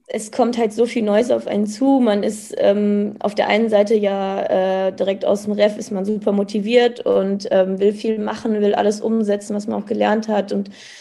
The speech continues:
hat ja auch einfach Bock drauf, ähm, jetzt endlich mal so sein eigenes Ding zu machen. Auf der anderen Seite kommt halt einfach alles Neue auf einen zu, der, die Elternarbeit und eben grad bei mir in der Schule,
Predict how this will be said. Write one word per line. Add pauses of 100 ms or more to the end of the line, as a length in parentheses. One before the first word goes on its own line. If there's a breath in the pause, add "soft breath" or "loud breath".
(200 loud breath)
hat
ja
auch
einfach
Bock
drauf,
ähm,
jetzt
endlich
mal
so
sein
eigenes
Ding
zu
machen.
Auf (260 loud breath)
der
anderen
Seite
kommt
halt
einfach
alles
Neue
auf
einen
zu,
der,
die
Elternarbeit (340 loud breath)
und
eben
grad
bei
mir
in
der
Schule,